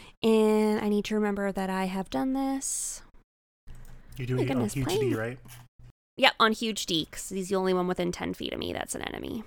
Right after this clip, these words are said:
Speaker 1: Okay, um, and now what I'm going to do is attack him.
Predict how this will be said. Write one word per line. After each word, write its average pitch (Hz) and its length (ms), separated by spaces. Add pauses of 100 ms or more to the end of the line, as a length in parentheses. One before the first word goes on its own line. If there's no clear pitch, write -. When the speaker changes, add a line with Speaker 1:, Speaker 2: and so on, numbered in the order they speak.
(460)
Speaker 1:
Okay, 320 320
um, 254 800
and 233 160
now 240 220
what 254 120
I'm 247 160
going 233 380
to - 160
do 226 720
is 208 920
attack 196 440
him. 170 640